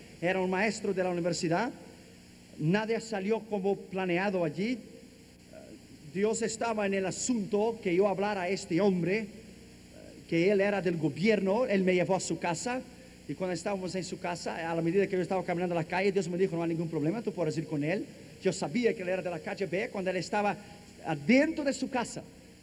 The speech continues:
Cuando él estaba allí sentado en la mesa, él sabía exactamente quién era yo.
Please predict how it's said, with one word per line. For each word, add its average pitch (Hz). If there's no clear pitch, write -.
Cuando 147
él 285
estaba 262
allí 220
sentado 233
en 233
la 214
mesa, 233
él 180
sabía 214
exactamente 208
quién 202
era 175
yo. 202